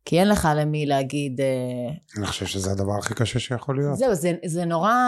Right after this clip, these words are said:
Speaker 1: יש בזה המון נחמה והמון, אה, ממד של, אה, כאילו הסרת אחריות, לא בקטע רע, אבל ממש הסרת אחריות של, אה, טוב, יש את מי שקובע ויש את מי ש-,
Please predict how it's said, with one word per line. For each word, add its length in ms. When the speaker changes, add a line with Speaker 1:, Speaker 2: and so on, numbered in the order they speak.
Speaker 1:
יש 200
בזה 240
המון 240
נחמה 680
והמון, 500
אה, 220
ממד 220
של, 280
אה, 680
כאילו 160
הסרת 280
אחריות, 320
לא 60
בקטע 260
רע, 360
אבל 240
ממש 200
הסרת 380
אחריות 300
של, 240
אה, 340
טוב, 180
יש 260
את 140
מי 120
שקובע 840
ויש 220
את 60
מי 100
ש-, 120